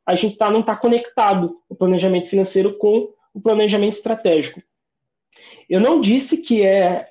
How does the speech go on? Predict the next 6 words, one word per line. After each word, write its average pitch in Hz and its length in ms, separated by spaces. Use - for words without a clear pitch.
rápido, 208 600
não 202 200
disse 160 360
que 156 160
é 143 80
fácil, 175 640